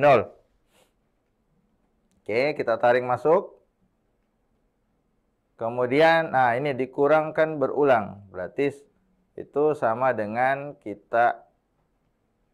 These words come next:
bagi. Kemudian ada dua pi. Kenapa ada dua pi? Karena dia adalah sebuah bentuknya lingkaran.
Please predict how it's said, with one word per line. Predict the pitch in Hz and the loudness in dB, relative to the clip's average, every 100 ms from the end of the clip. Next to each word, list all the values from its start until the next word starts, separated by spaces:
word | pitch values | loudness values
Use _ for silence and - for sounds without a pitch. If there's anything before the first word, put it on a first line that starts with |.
| _ _ _ _ _ _ _ _ _ _ _ _ _ _ _ _ _ _ _ _ _ | _ _ _ _ _ _ _ _ _ _ _ _ _ _ _ _ _ _ _ _ _
bagi. | 104 110 117 104 - - | -6 -4 -4 -8 -10 -10
Kemudian | 104 113 135 120 | -6 -2 0 2
ada | 120 143 156 156 - _ _ _ _ _ - | 2 4 2 0 -16 _ _ _ _ _ -4
dua | 113 113 | -2 -2
pi. | 143 127 101 | -2 -2 0
Kenapa | 117 127 156 151 | 0 2 4 4
ada | 151 | 4
dua | 139 131 120 | 4 4 2
pi? | - 160 156 | 2 -2 2
Karena | 117 139 | 2 2
dia | 131 151 156 | 2 4 6
adalah | 123 135 143 | 4 2 0
sebuah | 131 110 131 151 - - _ _ _ _ _ _ | -2 0 4 2 0 -16 _ _ _ _ _ _
bentuknya | 110 92 135 139 147 | -8 -4 -4 -2 -2
lingkaran. | 139 117 104 117 110 95 | -2 -4 0 2 2 0